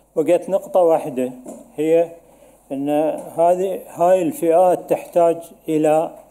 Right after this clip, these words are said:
إلى مزاولة أنشطة وترفيه وإبعادهم عن الاكتئاب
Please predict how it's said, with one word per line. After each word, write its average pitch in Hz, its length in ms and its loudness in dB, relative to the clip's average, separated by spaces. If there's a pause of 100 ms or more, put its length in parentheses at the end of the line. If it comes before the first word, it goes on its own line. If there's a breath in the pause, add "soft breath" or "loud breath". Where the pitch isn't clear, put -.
(720)
إلى 143 400 0
مزاولة 147 580 0
أنشطة 156 880 -2
وترفيه 151 840 -4 (880)
وإبعادهم 151 1300 0
عن 147 100 -4
الاكتئاب 151 840 0